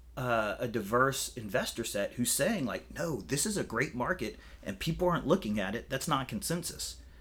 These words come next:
And if you get 'em right, you have more outsized returns. And that's, like, the, the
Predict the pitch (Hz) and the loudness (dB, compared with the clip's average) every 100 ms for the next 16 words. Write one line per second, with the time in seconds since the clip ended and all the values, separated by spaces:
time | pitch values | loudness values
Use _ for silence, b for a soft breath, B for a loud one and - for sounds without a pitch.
0 | b b b 135 135 139 131 135 123 151 | b b b 2 4 4 6 6 6 6
1 | 196 127 117 113 117 110 113 - 107 95 | 6 2 2 2 2 0 0 -2 -2 -2
2 | 95 208 277 90 - - - 131 151 170 | -2 0 0 0 -6 -12 -2 2 4 4
3 | 190 170 127 135 - B B B - 127 | 10 8 12 10 10 B B B 4 8
4 | 113 | 8